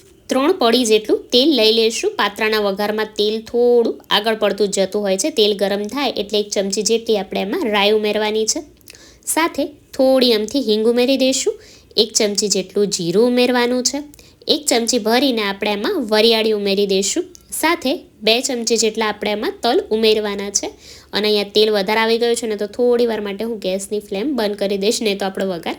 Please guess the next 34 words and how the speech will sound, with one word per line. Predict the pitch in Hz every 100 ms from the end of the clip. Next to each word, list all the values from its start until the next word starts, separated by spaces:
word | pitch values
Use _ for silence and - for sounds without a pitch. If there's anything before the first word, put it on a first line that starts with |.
| -
બળી | 202 196
જશે. | 185 180 196 320 - - - - - -
સાથે | - 277 302 269 262 - - -
આપણે | 208 214 233
એમાં | 233 233 240
છે | 262
ને, | 226 - 196
આઠથી | 208 214 - 220 185
દસ | 226 262 202
જેટલા | 196 220 294
મરિયા | 240 214 208 220 214
ઉમેરી | 208 208 202
દઈશું | 196 208 330 302
અને | 262
સાતથી | - 214 214 - 254
આઠ | 226 269 262
જેટલા | 214 220 330 233
લવિંગ | 214 220 202
ઉમેરવાના | 196 190 190 190 190 -
છે. | - - - - 185
હવે | 196
ગેસ | 190 196 202
ચાલુ | 208 202
કરીને | 202 247 269 240 247
બધા | 185 202 185 214 247
જ | 214
વઘારને | 190 214 214
આપણે | 196 220 262
તેલમાં | 208 202 214 240 -
સરસ | 208 202 190 233 254 240
સાંતળી | 190 196 262 -
લેવાનો | 214 202 202 196
છે. | 185 - - - 202
અને | 202 202